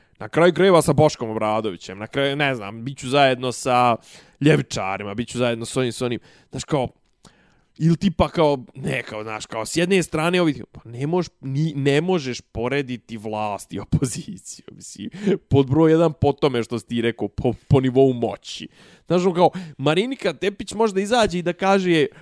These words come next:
Vučić i njegova familija su ubili sto ljudi. To će objaviti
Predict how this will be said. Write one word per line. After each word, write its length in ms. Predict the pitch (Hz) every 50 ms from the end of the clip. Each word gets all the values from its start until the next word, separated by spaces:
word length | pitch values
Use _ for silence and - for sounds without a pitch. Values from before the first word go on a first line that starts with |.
| - _
Vučić 600 | - 131 123 135 170 220 - - - - - - - - - - 233 - _ -
i 100 | 135 139
njegova 440 | 143 151 160 165 190 185 160 143
familija 480 | 135 127 147 151 160 180 175 165 151 143
su 200 | - - - 151
ubili 240 | 156 160 165 160 139
sto 560 | - - - - - - 185 165 143 120 98
ljudi. 420 | 104 95 85 85 82 90 - 60 - _ _ _ _ _ _
To 100 | - 95
će 140 | - - 120
objaviti 380 | 110 113 110 113 117 117 -